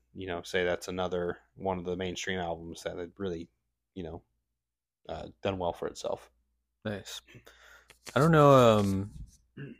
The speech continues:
Speaker 2: have they been tour-, have, do you know if they've, like, toured in the, in the States yet
Speaker 1: <clears throat>
Speaker 2: since, uh, after lockdown?
Speaker 1: I don't know. Um,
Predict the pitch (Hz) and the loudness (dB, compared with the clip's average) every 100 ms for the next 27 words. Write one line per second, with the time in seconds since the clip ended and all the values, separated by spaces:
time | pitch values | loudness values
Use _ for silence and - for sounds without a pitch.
0 | _ _ _ _ _ _ _ - 104 120 | _ _ _ _ _ _ _ 2 4 4
1 | 131 147 120 - 107 110 110 110 - 120 | 4 2 2 4 4 4 0 -4 -2 -2
2 | 131 127 123 - 113 110 - 92 87 90 | 2 2 0 0 0 0 -2 0 0 -2
3 | - 90 92 92 90 95 95 92 92 92 | -4 0 2 0 -2 -4 -2 -4 -4 -4
4 | 90 98 98 90 - 87 98 - - 104 | -4 -4 -6 -6 -4 -4 -4 -4 0 0
5 | 101 - - - - - - 104 101 - | 0 -4 -20 -20 -4 -2 -2 -4 -2 -2
6 | 98 98 98 - _ 104 101 - 98 98 | 0 0 -2 -6 _ -6 -6 -4 -4 -2
7 | 98 - 101 101 101 104 _ - - - | -2 -4 -6 -4 -6 -10 _ -20 -20 -20
8 | - _ _ _ - 107 117 160 - 113 | -20 _ _ _ 2 4 6 4 0 -2
9 | 98 80 78 - - - 95 98 92 90 | -2 -2 -4 -8 -12 -2 0 0 -2 -6